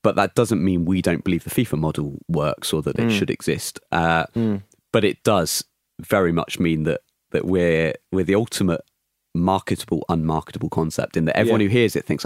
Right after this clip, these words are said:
Speaker 1: "Oh yeah, you know, that makes sense. I'm sure you'll sort of make that work." And
Speaker 2: Yeah.
Speaker 1: then the reality is you scratch down and you think, at every turn,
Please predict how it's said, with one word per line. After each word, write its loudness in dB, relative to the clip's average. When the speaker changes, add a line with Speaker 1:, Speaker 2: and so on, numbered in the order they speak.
Speaker 1:
"Oh 2
yeah, 2
you 0
know, 0
that -2
makes -2
sense. 0
I'm 0
sure 0
you'll 0
sort 0
of 2
make 2
that 2
work." 4
And 4
Speaker 2:
Yeah. 4
Speaker 1:
then 2
the 2
reality 2
is -2
you 0
scratch -2
down 2
and 2
you 0
think, -2
at -4
every 0
turn, -2